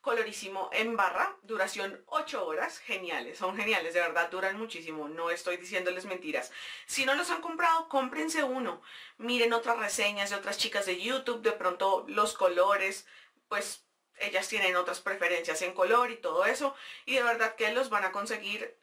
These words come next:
y van a estar encantadas, o sea, va a ser como su labial favorito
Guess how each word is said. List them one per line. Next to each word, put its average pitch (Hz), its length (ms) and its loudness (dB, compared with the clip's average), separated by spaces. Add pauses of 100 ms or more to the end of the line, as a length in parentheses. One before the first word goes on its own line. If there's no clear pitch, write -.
y 214 140 -12
van 180 200 0
a 170 60 0
estar 175 400 -4
encantadas, 175 720 -2
o 170 60 -4
sea, 170 160 2
va 165 60 6
a 165 40 0
ser 185 160 -2
como 180 380 -6
su - 220 -6
labial 175 500 0
favorito 190 760 -2